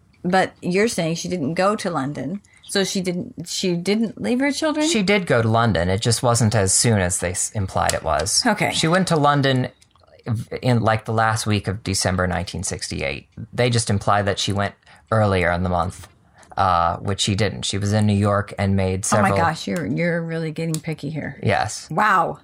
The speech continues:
Speaker 1: Okay, so
Speaker 2: <laughs>
Speaker 1: they're saying she went maybe a couple weeks earlier, earlier than she actually did. So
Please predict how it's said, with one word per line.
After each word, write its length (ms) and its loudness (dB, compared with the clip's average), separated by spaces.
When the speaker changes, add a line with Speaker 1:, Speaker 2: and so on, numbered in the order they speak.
Speaker 1:
Okay, 340 0
so 400 2
Speaker 2:
<laughs> 1600 -8
Speaker 1:
they're 300 4
saying 340 4
she 280 2
went 280 2
maybe 400 4
a 40 2
couple 300 0
weeks 440 -2
earlier, 640 2
earlier 420 2
than 180 -2
she 200 -4
actually 320 -6
did. 300 -14
So 460 -4